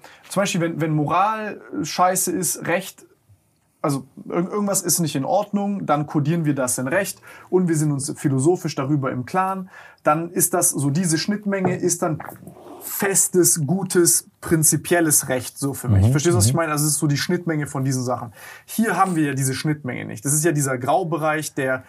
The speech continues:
Speaker 1: dir den Handlungsspielraum ermöglicht, ein tatsächliches Problem löst wirtschaftlich,
Speaker 2: Mhm.
Speaker 1: aber auf der anderen Seite halt moralische Fragen aufwirft und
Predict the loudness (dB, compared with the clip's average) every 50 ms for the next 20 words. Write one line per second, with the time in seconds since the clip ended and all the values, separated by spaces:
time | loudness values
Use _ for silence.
0 | -18 -20 -20 -20 _ _ 2 4 4 4 4 2 2 2 0 0 -2 -4 -4 -4
1 | -2 -2 -2 -2 -2 -4 -4 -4 -2 -2 -2 -2 -2 -4 -2 -2 -2 -2 -2 -4
2 | -8 -14 -20 -20 -20 -20 -20 _ _ _ _ _ -2 0 2 2 2 2 4 2
3 | 0 0 -2 -4 -2 -2 -2 -2 -2 -4 -4 -2 0 0 2 2 2 0 0 0
4 | 0 0 -2 -2 -2 -2 0 0 0 -2 -2 -2 -2 0 0 0 -2 -6 -8 -6
5 | -4 0 2 4 6 6 4 4 2 -2 -2 -2 -2 -2 -2 -2 -2 0 0 2
6 | 2 2 2 0 -2 -2 -2 -2 -2 -2 -4 -8 -10 _ _ _ _ _ _ _
7 | -4 -2 0 2 4 4 4 4 2 -2 -4 -6 -2 0 2 2 2 2 0 0
8 | 0 0 -2 -2 -2 -2 -2 -2 -2 -2 0 0 0 0 -2 -6 -10